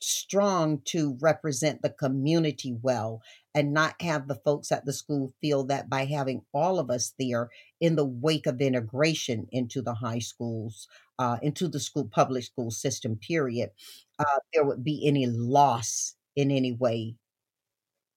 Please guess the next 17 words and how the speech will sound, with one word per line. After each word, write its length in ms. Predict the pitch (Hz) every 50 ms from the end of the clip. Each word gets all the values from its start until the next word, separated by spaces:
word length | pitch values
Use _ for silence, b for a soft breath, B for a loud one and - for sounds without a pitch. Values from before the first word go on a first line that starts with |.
| _ _ _ _ _ -
of 240 | 151 139 131 117 110
values 800 | 110 110 110 143 143 143 143 143 139 127 123 123 123 123 120 -
or 100 | 120 113
standards 1000 | 110 - - - - - 147 139 139 131 127 123 - 107 104 - - - - - _ _ _ _ _
by 220 | - 120 123 123 120
us 200 | 120 120 117 -
attending. 720 | 120 110 - - - 110 110 107 117 117 - - 135 127 113 _ - - _ _
And 180 | 139 147 160 170
that, 160 | 175 - - -
that 200 | 170 175 156 147
was 160 | 160 147 -
a 60 | 139
big 340 | 123 113 151 151 151 127 -
pressure. 460 | _ - 147 110 127 - - 127 117 B B B B B _ _
I 200 | 160 165 220 254 277
won't 380 | 240 226 262 254 233 196 139
say 680 | - - - - - - 185 170 139 127 120 117 -